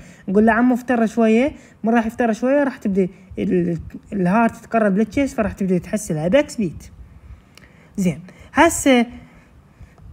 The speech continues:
هذا نفس الشيء، نفس ال-، الشرح بالضبط. عندك الابنورماليتيز مال الكاركتر، احنا قلنا انه نعرف الابنورمال وعكسها كله نورمال، تكون لو فورسفول سستين، فورسفول انسستين،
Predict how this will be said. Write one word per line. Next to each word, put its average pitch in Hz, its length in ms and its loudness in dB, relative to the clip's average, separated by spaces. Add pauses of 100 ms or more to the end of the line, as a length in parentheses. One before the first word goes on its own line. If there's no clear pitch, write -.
(160)
هذا 240 240 6
نفس 220 240 2
الشيء، 247 440 0 (320)
نفس 170 220 -6
ال-، 175 520 -4 (340)
الشرح 151 440 -10
بالضبط. 180 500 0 (1500)
عندك 294 300 4
الابنورماليتيز 233 840 4
مال 240 140 4
الكاركتر، 165 640 -4
احنا 226 160 0
قلنا 208 380 2 (400)
انه 190 120 2
نعرف 226 300 2
الابنورمال 220 560 4
وعكسها 208 440 0
كله 233 280 2
نورمال، 165 360 -4 (440)
تكون 254 260 4
لو 269 160 8
فورسفول 277 420 4
سستين، 277 640 2 (300)
فورسفول 254 480 2
انسستين، 269 600 2